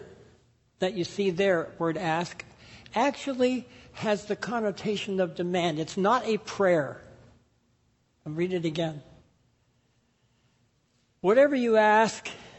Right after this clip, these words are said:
or demand in my name, this will I do," Jesus said, "that the Father may be glorified." We haven't prayed yet.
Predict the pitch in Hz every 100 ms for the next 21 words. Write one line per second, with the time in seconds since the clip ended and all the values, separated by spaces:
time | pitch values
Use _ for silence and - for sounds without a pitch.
0 | - _ 214 208 160 180 185 277 208 170
1 | 214 269 220 - - - _ _ _ -
2 | - - 190 202 226 226 208 220 185 208
3 | 208 - 170 247 - 269 254 233 226 233
4 | 302 135 131 - _ _ _ _ _ _
5 | _ _ _ _ _ _ - 147 175 160
6 | 151 - 139 180 233 - - _ _ -
7 | - - - 196 196 180 - - 262 320
8 | 240 190 185 185 180 170 160 160 151 147
9 | - 143 135 180 196 127 175 208 - 196
10 | 190 208 214 196 -